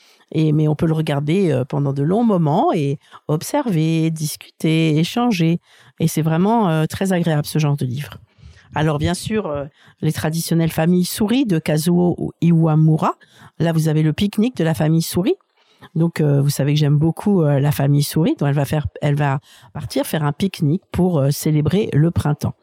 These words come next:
Donc, comme toujours, les images sont, sont très jolies, les couleurs très douces, les tes-, les textes courts. Et puis, euh, ça fait toujours, euh, euh, l'éloge des, des plaisirs très simples de la famille.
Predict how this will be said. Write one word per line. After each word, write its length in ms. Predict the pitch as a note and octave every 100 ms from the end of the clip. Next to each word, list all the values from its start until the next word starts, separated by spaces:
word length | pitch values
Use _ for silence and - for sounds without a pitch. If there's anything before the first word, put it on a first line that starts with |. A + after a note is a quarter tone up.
| _ - - -
Donc, 140 | D3
comme 160 | E3 D3+
toujours, 300 | E3+ F3+ F#3
les 180 | C#3 C#3+
images 220 | D#3 E3
sont, 160 | - C#3+
sont 160 | -
très 240 | E3 - G#3+
jolies, 580 | G3 G3 E3+ E3+ E3+ E3
les 140 | C#3
couleurs 340 | - D#3 C#3+
très 220 | - - F3
douces, 640 | E3+ F3+ F3+ F#3+ - C#3 C#3+ - - -
les 120 | D#3+ E3+
tes-, 140 | E3 F3 -
les 160 | E3 E3
textes 400 | E3 - - F#3
courts. 600 | - - C#4+ C#4+ G#3 C3 - - - -
Et 140 | F3
puis, 340 | - - C4+ G3
euh, 100 | F3+
ça 140 | G3
fait 120 | G3+
toujours, 340 | A#3 A#3 C#4+ G3+
euh, 100 | F#3 _ - _ D#3
euh, 640 | D#3 C3+ F#2 D2+ C2+ - - -
l'éloge 400 | F#3+ G#3 A#3 G3+
des, 160 | F3+
des 120 | E3+ F3
plaisirs 340 | F#3 F3+ F#3
très 220 | - G3
simples 480 | - D3+ C#3+ - C#3+ - _ -
de 60 | E3+
la 100 | E3+
famille. 520 | - D#3 C3+ C3